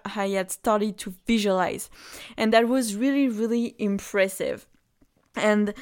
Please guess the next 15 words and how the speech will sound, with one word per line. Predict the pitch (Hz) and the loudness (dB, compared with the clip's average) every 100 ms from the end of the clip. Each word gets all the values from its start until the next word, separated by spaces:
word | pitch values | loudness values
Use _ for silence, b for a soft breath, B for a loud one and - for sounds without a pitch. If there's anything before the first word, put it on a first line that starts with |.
| B - | B 2
then | 214 214 | 4 6
I | 202 196 | 4 2
organized | - 285 262 240 208 202 220 214 | 2 2 4 4 4 2 0 -2
these | 208 185 - | -4 -4 -6
two, | - - 226 226 214 - | -10 -4 -2 0 -2 -6
um, | - 190 180 175 170 - | -4 -2 -2 -4 -6 -8
these | 185 196 | -6 -6
two | - 226 | -6 -6
conferences, | - 233 233 - 190 190 - 247 220 | -2 -2 -2 -4 -4 -4 -2 -2 -2
these | 202 - | -6 -8
two | - 214 | -4 -4
retreats | 180 - - 226 233 - B B 240 - | -4 -8 -4 -2 -2 -6 B B -14 -4
in | 196 175 | -4 -2
beautiful | 190 233 214 - 220 214 202 196 | 0 0 -2 -4 0 2 2 0
houses, | - - 240 214 208 208 208 208 196 | -4 2 4 6 2 0 -2 -2 -4